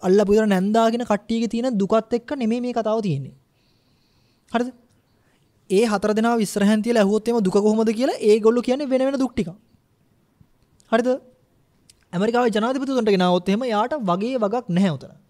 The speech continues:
කියන්නේ යාට එතන දුක බිඳුවයිනේ. තේරෙනවද? එහෙම ගත්තොත් මේ ලෝකෙ ඇතුලේ තියෙන දුක සමහර කට්ටියට සාධාරණයි, සමහර කට්ටියට අසාධාරණයි. ඒත් දැන් ඇමරිකාවේ ජනාධිපතිට ඒ වගේ වෙලාවකදී බණක් කියන්න බෑනේ.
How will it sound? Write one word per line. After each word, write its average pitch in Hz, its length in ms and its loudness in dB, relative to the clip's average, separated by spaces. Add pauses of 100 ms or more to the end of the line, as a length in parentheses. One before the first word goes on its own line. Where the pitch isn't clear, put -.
(440)
කියන්නේ 208 180 2
යාට 208 160 2
එතන 214 140 2
දුක 226 140 4 (180)
බිඳුවයිනේ. 285 520 2 (840)
තේරෙනවද? 254 260 -2 (280)
එහෙම 202 140 2
ගත්තොත් 180 300 0
මේ 180 200 2
ලෝකෙ 185 240 2
ඇතුලේ 190 220 -2
තියෙන 190 160 0
දුක 156 160 0
සමහර 180 340 2
කට්ටියට 175 520 -2
සාධාරණයි, 165 460 -2
සමහර 226 240 2
කට්ටියට 262 300 0 (880)
අසාධාරණයි. 277 540 2 (1040)
ඒත් 262 100 -2
දැන් 196 220 2
ඇමරිකාවේ 220 440 0
ජනාධිපතිට 233 460 2 (160)
ඒ 226 180 2
වගේ 233 220 0
වෙලාවකදී 247 360 2
බණක් 208 200 -2
කියන්න 156 200 -4
බෑනේ. 143 240 -6